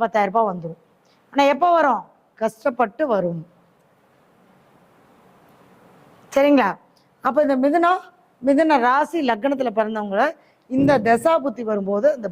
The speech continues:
பாதிப்பு கொடுக்கும். அடுத்தது, இந்த கிரகம் இந்த வீட்டில் நின்றால் திசையோ புத்தியோ நடத்தும் போது அது சார்ந்த பிரச்சனைகளையும் நமக்கு கொடுக்கும்.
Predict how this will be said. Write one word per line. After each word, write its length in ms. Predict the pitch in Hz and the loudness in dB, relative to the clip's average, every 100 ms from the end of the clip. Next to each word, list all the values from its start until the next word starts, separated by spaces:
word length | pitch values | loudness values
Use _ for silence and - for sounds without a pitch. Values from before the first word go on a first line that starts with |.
| 170 | -4
பாதிப்பு 280 | 165 165 - | -4 -8 -20
கொடுக்கும். 400 | - 160 - - _ _ _ 254 | -20 -20 -20 -20 _ _ _ 0
அடுத்தது, 420 | 339 359 339 247 320 302 | 0 2 2 2 0 0
இந்த 180 | 302 302 240 | -2 -2 0
கிரகம் 360 | 269 294 381 403 311 | 0 2 0 -2 -4
இந்த 120 | 262 247 | -4 -2
வீட்டில் 340 | 302 302 277 | -4 -4 -4
நின்றால் 380 | 240 226 302 359 - _ _ _ _ _ _ _ _ _ _ _ _ | -2 0 0 -2 -8 _ _ _ _ _ _ _ _ _ _ _ _
திசையோ 420 | 247 320 381 381 370 | 0 2 4 4 2
புத்தியோ 260 | 311 330 320 | 2 4 2
நடத்தும் 320 | 269 254 269 240 | 2 -2 -2 0
போது 220 | 240 370 - _ _ _ _ _ _ _ _ _ _ - | 2 0 -2 _ _ _ _ _ _ _ _ _ _ -4
அது 200 | 294 370 359 | -2 -2 0
சார்ந்த 280 | 285 285 302 | -2 -2 -4
பிரச்சனைகளையும் 640 | 240 - 233 196 190 262 302 | -6 -4 -2 0 -2 -2 -4
நமக்கு 260 | 202 185 262 - | -6 -6 -8 -2
கொடுக்கும். 400 | 180 - 156 | -4 -4 -12